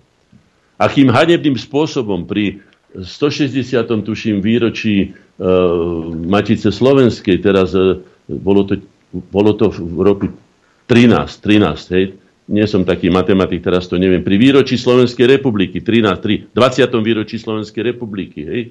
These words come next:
a ešte jedno, a ešte t-, tisíc sto šesťdesiatom výročí príchodu, e, Konštantína a Metoda. Tri nádherné výročie.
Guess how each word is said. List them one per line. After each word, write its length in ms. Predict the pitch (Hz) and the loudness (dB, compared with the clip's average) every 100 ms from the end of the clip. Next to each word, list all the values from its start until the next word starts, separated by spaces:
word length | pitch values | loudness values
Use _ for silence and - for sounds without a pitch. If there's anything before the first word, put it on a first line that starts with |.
| _ _ _ _ _ _ _ _ _ 87 | _ _ _ _ _ _ _ _ _ -6
a 80 | |
ešte 320 | 90 110 - 117 | -4 -4 -2 0
jedno, 320 | 127 101 92 | 0 -2 -4
a 80 | 107 - | -2 -2
ešte 240 | 123 - 117 | 0 2 2
t-, 160 | 123 113 | 2 -4
tisíc 480 | - 165 165 135 - | 0 0 0 -2 0
sto 160 | 143 | 0
šesťdesiatom 720 | 117 143 131 127 143 123 127 117 | 2 0 2 2 2 4 4 4
výročí 400 | 135 127 - 120 | 4 2 0 0
príchodu, 480 | 123 120 123 117 123 107 107 104 92 101 92 - | 0 2 2 2 2 2 0 -2 -4 -6 -12 -14
e, 80 | 98 | -4
Konštantína 640 | 113 120 127 117 127 117 117 | 2 2 2 2 2 4 4
a 60 | |
Metoda. 420 | 131 127 95 - - - | 4 2 -2 -4 -10 0
Tri 160 | 131 147 | 4 6
nádherné 640 | 165 190 143 143 127 131 | 6 4 4 4 4 2
výročie. 560 | 127 139 110 - - | 2 0 -2 -6 -16